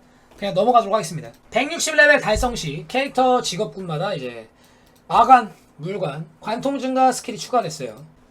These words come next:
망토 팔 단계가 추가했습니다. 망토 팔 단계는 파란색 천 삼백 개가 필요해요. 여러분들 이제 파란색 천 경쟁이 다시 시작되지 않을까? 이 찰로는 못 사지 않을까? 이백오십만 원입니다. 굉장히 부담이 되지만 일단은 추가가 되었다.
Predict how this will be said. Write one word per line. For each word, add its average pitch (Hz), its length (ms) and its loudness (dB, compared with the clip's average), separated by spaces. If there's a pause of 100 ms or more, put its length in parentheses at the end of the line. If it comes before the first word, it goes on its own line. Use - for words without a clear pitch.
망토 330 360 4
팔 339 160 4
단계가 339 340 2
추가했습니다. 269 400 -2
망토 254 280 2
팔 294 160 4
단계는 277 440 -2
파란색 294 400 0
천 185 220 -8
삼백 277 320 -2
개가 254 220 0
필요해요. 175 520 -4
여러분들 202 320 -6
이제 185 240 -2
파란색 262 360 0
천 240 220 -6
경쟁이 190 400 -10
다시 165 200 -6
시작되지 254 400 -4
않을까? 147 380 -10 (340)
이 208 140 -12
찰로는 254 420 0
못 190 120 -10
사지 254 300 0
않을까? 185 460 -8 (500)
이백오십만 254 800 2
원입니다. 180 460 -4
굉장히 196 320 -8
부담이 214 340 -2
되지만 208 480 -4 (140)
일단은 254 320 4
추가가 262 340 4
되었다. 156 520 -4